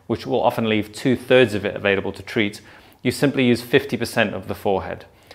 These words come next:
So this, this still takes up a significant portion, but you'll find only a small area to treat higher up,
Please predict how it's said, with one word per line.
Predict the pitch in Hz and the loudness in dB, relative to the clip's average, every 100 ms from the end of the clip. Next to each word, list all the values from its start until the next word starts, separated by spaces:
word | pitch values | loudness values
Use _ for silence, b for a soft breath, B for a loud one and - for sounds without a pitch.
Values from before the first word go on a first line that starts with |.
| B | B
So | - | -2
this, | 113 147 147 - | 6 6 4 -10
this | 123 143 147 | 4 4 4
still | - 156 143 | 4 4 6
takes | - 127 - | 2 -2 -2
up | 117 | -6
a | |
significant | 104 113 117 113 120 104 | -4 -2 0 0 -2 -4
portion, | - 117 - 98 | 0 0 0 -4
but | 113 | -2
you'll | 110 | 0
find | - 131 123 | 4 6 6
only | 135 127 123 | 2 2 2
a | |
small | 113 - 131 127 123 | 2 -2 0 2 4
area | - 107 104 101 | 4 4 4 -2
to | - | -6
treat | - 113 - | -4 -4 -4
higher | - 107 104 | -2 2 4
up, | 127 - | 2 0